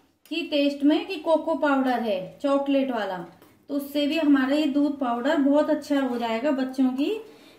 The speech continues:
Health के लिए ये बहुत ही अच्छा powder है। ये powder मैंने पीस लिया है, इस प्रकार से आप भी पीस लेना और यदि आप चाहें तो एकदम fine पीस लेना।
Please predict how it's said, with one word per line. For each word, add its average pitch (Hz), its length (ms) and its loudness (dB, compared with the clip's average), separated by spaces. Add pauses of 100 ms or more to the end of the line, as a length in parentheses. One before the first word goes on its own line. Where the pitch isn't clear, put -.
(100)
Health 294 360 2
के 311 100 0
लिए 302 220 4
ये 311 200 2
बहुत 269 380 2
ही 285 140 2 (520)
अच्छा 302 320 0
powder 269 500 2
है। 180 160 -8 (2250)
ये 240 100 -20
powder 220 460 -8
मैंने 240 360 -2 (720)
पीस 302 260 -12
लिया 269 300 0
है, 196 320 -12 (100)
इस 262 160 -6
प्रकार 247 440 -6 (120)
से 302 160 -4 (640)
आप 262 300 -8
भी 320 180 -4 (100)
पीस 302 260 0
लेना 240 260 -2 (100)
और 254 200 -2
यदि 269 220 0
आप 262 260 -2
चाहें 262 260 -2
तो 302 60 -4
एकदम 320 320 0
fine 254 380 4
पीस 226 220 -8
लेना। 196 240 -10